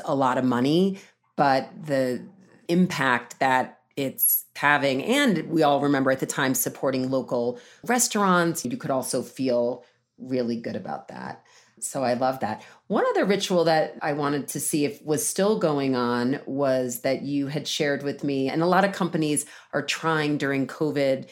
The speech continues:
to maintain old rituals, but also create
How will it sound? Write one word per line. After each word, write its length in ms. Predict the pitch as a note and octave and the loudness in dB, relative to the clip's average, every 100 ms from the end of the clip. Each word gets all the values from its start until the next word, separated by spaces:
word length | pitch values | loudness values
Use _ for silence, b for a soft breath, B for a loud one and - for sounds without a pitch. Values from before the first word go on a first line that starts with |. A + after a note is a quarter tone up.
| b b | b b
to 120 | - D3 | -4 0
maintain 540 | C#3+ C#3+ C#3 E3+ D3 | 2 0 -2 -2 -2
old 280 | - C4 A#3+ | 0 0 0
rituals, 520 | C#3+ - D3 C#3 C3 | -4 -4 -4 -4 -4
but 200 | - C3+ | -4 -6
also 760 | - D3 D3 - D3+ C#3+ C#3 C3+ B B _ _ _ _ _ | -4 -4 -2 -2 0 0 -2 -4 B B _ _ _ _ _
create 640 | - D#3+ D#3+ E3 E3+ - | -4 0 2 2 0 -6